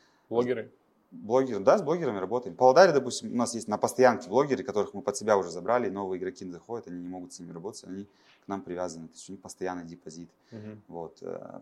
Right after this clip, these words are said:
Speaker 2: в Алмате работали там с полумиллионниками, с миллионниками, ну, там звали, а, ну, и кэш давали, и как бы они сидели на
Speaker 1: Куда можно
Speaker 2: депозите.
Speaker 1: базу грузить? Вот у меня вопрос сразу. Если я буду генерировать базу, то куда я буду
Speaker 2: Ну,
Speaker 1: грузить
Speaker 2: есть у меня
Speaker 1: базу?
Speaker 2: вся клиентская база. Единственная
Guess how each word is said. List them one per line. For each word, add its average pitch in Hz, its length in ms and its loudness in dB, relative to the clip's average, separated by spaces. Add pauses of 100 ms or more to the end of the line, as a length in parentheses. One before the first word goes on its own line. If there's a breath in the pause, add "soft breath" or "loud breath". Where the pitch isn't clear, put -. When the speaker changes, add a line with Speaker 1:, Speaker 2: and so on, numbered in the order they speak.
Speaker 2:
в - 60 -4
Алмате 110 460 0
работали 98 540 -4
там - 120 -16
с - 60 -20
полумиллионниками, 101 840 0
с - 120 -20
миллионниками, 98 560 -8
ну, 101 120 -12
там 85 200 -16
звали, 95 320 -4 (580 soft breath)
а, - 320 -14 (360)
ну, 101 240 -12
и - 40 -18 (160)
кэш 117 300 -4
давали, 92 360 -8
и 78 280 -14
как 82 100 -20
бы 82 320 -14
они 80 160 -20
сидели 87 480 -12 (140)
на 87 240 -20
Speaker 1:
Куда 151 180 6
можно 147 180 6
Speaker 2:
депозите. 131 280 8
Speaker 1:
базу 110 100 -4
грузить? 110 240 -4
Вот 104 120 -2
у - 20 -12
меня 110 160 0
вопрос 104 300 0
сразу. 101 260 -2
Если 135 240 -4
я 110 220 4
буду 113 360 -8
генерировать 110 480 -6
базу, 101 320 4
то - 80 -12
куда 110 200 0
я 113 40 4
буду 113 140 0
Speaker 2:
Ну, 143 60 2
Speaker 1:
грузить 135 160 8
Speaker 2:
есть 226 160 6
у - 20 2
меня 185 100 6
Speaker 1:
базу? 135 80 6
Speaker 2:
вся 165 140 10
клиентская 143 360 0
база. 123 200 8
Единственная 117 560 -2